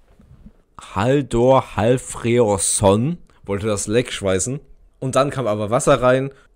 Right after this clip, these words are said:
und am Ende ist er da einfach gestorben. Ihr hört richtig, beim zweiten Kabeljau-Krieg ist tatsächlich jemand gestorben.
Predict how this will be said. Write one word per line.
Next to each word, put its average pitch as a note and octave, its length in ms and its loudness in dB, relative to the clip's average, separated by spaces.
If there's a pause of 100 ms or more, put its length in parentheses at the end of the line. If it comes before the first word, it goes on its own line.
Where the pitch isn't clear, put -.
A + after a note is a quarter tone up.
(320)
und D3+ 160 -6
am B2+ 140 0
Ende B2+ 180 0
ist A#2 160 -2
er A2+ 60 -2
da G#2 100 -2
einfach G2+ 260 -8
gestorben. G2+ 440 -4 (460)
Ihr C#3 120 2
hört C#3 160 0
richtig, A#2+ 500 -2
beim F#2+ 200 -6
zweiten B2+ 380 0
Kabeljau-Krieg A2+ 600 2
ist A2+ 160 -6
tatsächlich A#2 560 -4
jemand F#2 260 -6
gestorben. F2+ 480 -6